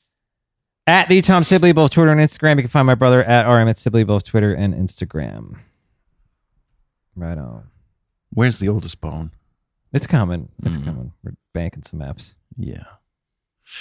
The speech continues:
Speaker 2: This is matt mccarthy dot com. Go to, uh, my social media, at McCarthy Redhead, all forms of social media. And, uh, oh, oh, well,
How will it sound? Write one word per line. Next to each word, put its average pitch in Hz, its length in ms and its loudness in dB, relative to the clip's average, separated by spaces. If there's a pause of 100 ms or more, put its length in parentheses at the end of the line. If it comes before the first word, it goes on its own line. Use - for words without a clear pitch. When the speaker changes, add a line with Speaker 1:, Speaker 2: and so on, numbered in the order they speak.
(480)
Speaker 2:
This 113 180 4
is 120 140 4
matt 120 160 4
mccarthy 110 380 4
dot 95 240 4
com. 127 500 2 (600)
Go 87 160 0
to, 85 600 -4
uh, 69 340 -4
my 71 120 -14
social 92 340 -2
media, 92 420 0
at - 220 -4
McCarthy 76 460 -6
Redhead, 90 520 0
all 92 200 0
forms 85 320 -6
of - 80 -14
social 76 280 -10
media. 78 320 -6 (960)
And, 85 320 -2
uh, 80 720 -2 (760)
oh, 156 580 -2
oh, 165 540 4
well, 165 300 2